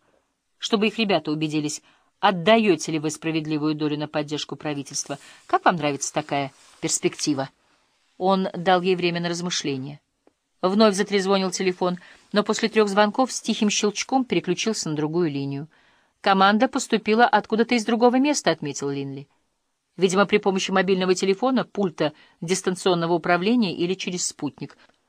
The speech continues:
Ну, разве не чудесная штука прогресс?» Трице удалось, наконец, реально оценить ситуацию. Очевидно, до неё дошло, что Global Escort и положение Рива в данный момент находятся в опасности.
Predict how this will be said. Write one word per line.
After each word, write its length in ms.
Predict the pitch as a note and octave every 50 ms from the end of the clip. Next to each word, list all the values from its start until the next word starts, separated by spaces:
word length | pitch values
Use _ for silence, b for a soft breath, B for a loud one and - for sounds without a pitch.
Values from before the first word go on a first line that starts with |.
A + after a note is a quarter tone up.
| _ _ _ _
Ну, 120 | C#4+ D4
разве 260 | D4+ C#4+ B3+ A3 A3+
не 80 | A3 G#3+
чудесная 500 | - F3 E3+ D#3+ G#3 C4+ - - C#3+ C3
штука 320 | - - - B2 - -
прогресс?» 600 | - - C3+ C3+ C3 C3 C3+ C3+ - - - - - _ _ _ _ _ _ _ _ _ _ _ _ _
Трице 380 | - A#3 A3+ A#3+ A3+ - - A#3+
удалось, 340 | A#3 G#3+ A3 A3+ A3+ A3 -
наконец, 380 | A3 - A3 G#3+ A3 G#3 -
реально 440 | - G#3 G3+ G#3+ G3+ G3 G3 G3 G3+
оценить 520 | - - G3 - - F#3+ F#3 E3+ D#3 D3 -
ситуацию. 640 | - G3+ - - C#3 C3+ - - - - C#3 C#3 B B B B B
Очевидно, 560 | - F3 F#3 - G#3 G3 F3 G3 F#3 G3+ A3+
до 100 | G3+ A3+
неё 220 | G#3+ G#3+ G#3 G3+ F#3+
дошло, 320 | F#3 F#3 F3+ - - G3
что 200 | G3 - - G3
Global 380 | F#3 E3 E3+ F#3 F#3 F#3+ G#3+ A3 -
Escort 680 | - F3+ F3 - - - - - F3+ F3+ G3 F#3+ - B B B B B B B
и 280 | - F#3+ G3 G3+ G3 F#3+
положение 680 | F#3+ F#3 F3+ F3 F3 D3 F3 G3 G3+ G3+ G3+ G3 F#3+ - F3
Рива 300 | E3+ F3+ F3 E3 F3 F#3+
в 80 | -
данный 320 | F3 E3+ G3 F#3+ F#3+ G3 G3
момент 400 | G3+ G3+ G3+ G#3 G#3+ G#3+ G#3+ -
находятся 580 | F3 D#3 - D3+ D3+ D#3 D3+ - - F3+ F#3 - _ _ _ _ _ _ _
в 100 | C#3+ D#3+
опасности. 720 | F3+ F3 - B3 B3+ - - D3+ B2+ - - - C3+ A#2+